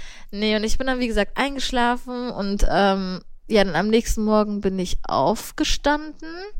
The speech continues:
und bin dann runter und dann hat er mir halt hier, äh, die Geschenke hingelegt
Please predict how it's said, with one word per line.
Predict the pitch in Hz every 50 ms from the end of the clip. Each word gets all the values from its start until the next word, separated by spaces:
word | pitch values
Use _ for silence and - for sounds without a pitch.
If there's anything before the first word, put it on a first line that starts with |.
| - - - - - - - - - - - -
und | - 220 214 202
bin | - 220 226 220
dann | 214 208 202 202
runter | 196 208 220 240 269 285 - - 302 311 311 320 320 -
und | - 240 240
dann | 233 226 220
hat | 226 247 240
er | - 220 226
mir | 226 226 220 220 208
halt | 202 208 208 202 202
hier, | - - - 208 202 190 190 190 175 -
äh, | - 190 190 185 180 185 185
die | - 196 185
Geschenke | - - - 220 226 247 269 277
hingelegt | 277 285 294 285 285 277 285 285 302 320 320